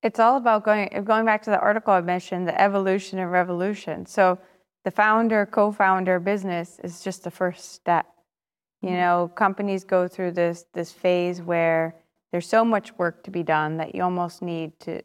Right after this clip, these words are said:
Speaker 1: direction and, right, and that's where you start creating your departments or,
Speaker 2: Mm-hmm.
Speaker 1: you know, the C E O is not just doing the finance and the R and D.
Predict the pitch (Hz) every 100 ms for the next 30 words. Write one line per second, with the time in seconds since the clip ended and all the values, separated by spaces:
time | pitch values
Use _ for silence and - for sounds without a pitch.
0 | - - 160 170 - - 165 170 175 165
1 | 160 175 170 - 180 165 - 160 - 165
2 | 151 151 160 165 - 143 160 156 156 -
3 | 156 - 208 202 208 196 _ 185 170 160
4 | 165 160 160 170 - 214 196 185 185 175
5 | 170 180 - 180 160 170 175 160 165 226
6 | 247 - _ _ _ _ _ - 185 185
7 | 190 185 185 180 165 165 156 160 180